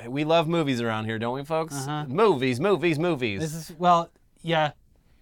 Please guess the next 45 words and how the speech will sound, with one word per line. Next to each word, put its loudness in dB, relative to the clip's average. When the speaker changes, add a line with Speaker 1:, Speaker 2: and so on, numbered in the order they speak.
Speaker 1:
Hey. 2
Speaker 2:
This -2
is 2
actually 4
a 2
series, 0
I 2
guess, -2
but -6
whatever. 0
Speaker 1:
So 2
you -2
remember 4
how 6
that 0
Winnie -2
the -6
Pooh -2
horror -2
movie -4
is -6
one -8
of -6
the -8
most -10
profitable 0
movies -8
of -12
the -10
year -10
so -8
far, -2
despite 0
being -2
a -4
low-budget, -4
low-effort -4
film -8
that -6
only -4
really -6
got -8
popular -6
because -10
of -14